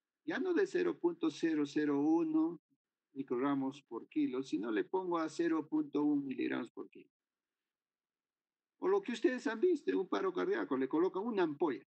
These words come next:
directo. ¿Qué voy a hacer? Se activa la proteína G estimulatoria, por lo tanto hay una contracción de la musculatura lisa vascular. ¿Y qué es lo que va a hacer?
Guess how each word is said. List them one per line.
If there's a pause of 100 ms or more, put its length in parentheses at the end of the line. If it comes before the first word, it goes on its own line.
(200)
directo. (1300)
¿Qué
voy
a
hacer? (800)
Se
activa
la
proteína
G
estimulatoria, (500)
por
lo
tanto
hay
una
contracción
de
la
musculatura
lisa (100)
vascular. (640)
¿Y
qué
es
lo
que
va
a
hacer?